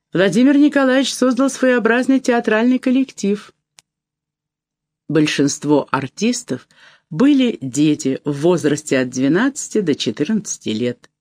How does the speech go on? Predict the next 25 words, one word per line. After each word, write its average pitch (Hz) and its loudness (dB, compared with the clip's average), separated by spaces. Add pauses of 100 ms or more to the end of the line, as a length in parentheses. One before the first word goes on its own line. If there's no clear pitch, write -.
(420)
Самому 262 4
старшему 262 0
актёру, 139 0
исполнявшему 165 0
роль 160 0 (260)
Кулькана, 156 0
бога 143 0
мысли, 175 -2 (320)
только 294 0
что 135 0
исполнилось 180 0
шестнадцать 131 -4
лет. 120 -6 (1600)
Ребята 240 2
с - -8
величайшим 262 2
рвением 233 2
делали 220 0
всё, 220 -2
что - -2
только 196 0
было 180 2
нужно 156 0
для 131 -2
постановки. - -6